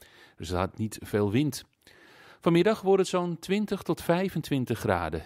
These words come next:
In Limburg kan de vijfentwintig graden gehaald worden, maar er blijft wel veel bewolking aanwezig. Ik denk wel dat het op de meeste plaatsen geleidelijk aan droog blijft vanmiddag en vanavond klaart het dan vanuit het zuiden helemaal op.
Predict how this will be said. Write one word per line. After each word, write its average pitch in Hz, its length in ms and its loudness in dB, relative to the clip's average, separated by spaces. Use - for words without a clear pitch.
In 123 160 -6
Limburg 98 440 -2
kan 95 140 -6
de 92 80 -4
vijfentwintig 110 680 -4
graden 90 360 -4
gehaald 82 340 -4
worden, 78 280 -6
maar 113 280 0
er 120 140 -8
blijft 120 260 -4
wel 113 180 -4
veel 98 220 -4
bewolking 82 460 -4
aanwezig. 80 500 -6
Ik 143 60 -2
denk 151 140 2
wel 165 100 2
dat 151 60 -8
het 160 140 -6
op 127 100 0
de 135 60 2
meeste 180 280 0
plaatsen 131 380 -4
geleidelijk 104 360 0
aan 95 120 -2
droog 101 320 0
blijft 92 240 -2
vanmiddag 95 380 -2
en 127 100 -2
vanavond 156 680 -2
klaart 151 300 0
het 143 100 -2
dan 131 180 0
vanuit 127 240 -2
het 107 120 -6
zuiden 160 460 2
helemaal 123 420 0
op. 156 160 0